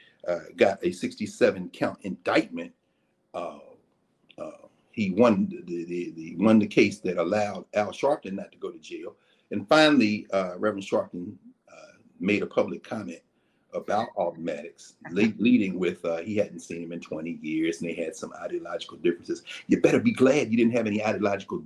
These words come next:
differences with one of the best courtroom lawyers produced in this criminal enterprise. Got your ass off that sixty-seven count indictment, sir." Uh, couldn't wait to get that statement out about Harry Belafonte, though. And I ain't, I'm not mad at Al Sharpton. I don't know Al Sharpton. I just know that Alton Maddox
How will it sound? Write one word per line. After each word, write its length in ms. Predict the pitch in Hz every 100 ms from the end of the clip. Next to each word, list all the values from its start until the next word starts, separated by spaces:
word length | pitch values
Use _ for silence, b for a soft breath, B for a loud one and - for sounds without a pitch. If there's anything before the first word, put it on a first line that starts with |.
| 85
differences 400 | 123 117 98 98
with 100 | 104
one 120 | 123 107
of 80 |
the 100 | - -
best 240 | 151 143 -
courtroom 520 | 135 - 120 113 98
lawyers 320 | 131 117 95
produced 540 | - - - 185 - -
in 100 | 98
this 120 | 95
criminal 300 | - 104 98
enterprise. 400 | 101 - 98 101
Got 220 | 104 -
your 160 | 107 101
ass 200 | 101 -
off 180 | - 101
that 120 | 95
sixty-seven 540 | 117 - 92 120 101
count 220 | - 117
indictment, 500 | 92 113 131 - -
sir." 280 | - 90 - _ b b b b b b b b _ _ -
Uh, 260 | 90 78 80 - -
couldn't 220 | 180 127
wait 180 | 151 147
to 60 | 107
get 180 | 110
that 140 | 107 98
statement 340 | 117 98 95
out 60 | 92
about 180 | 92 -
Harry 160 | 90
Belafonte, 540 | 87 80 110 98 82 -
though. 100 | 107
And 100 | 254
I 40 |
ain't, 200 | 247 -
I'm 140 | 247
not 180 | 156 82
mad 140 | 76 73
at 140 | -
Al 60 | -
Sharpton. 220 | 90 101
I 20 |
don't 180 | 82 82
know 60 | 76 78
Al 80 | 76
Sharpton. 460 | - - - 92
I 40 | 98
just 180 | 92
know 240 | 104 95 87
that 240 | 85 85 -
Alton 320 | 113 92 90
Maddox 600 | 113 113 82 78 -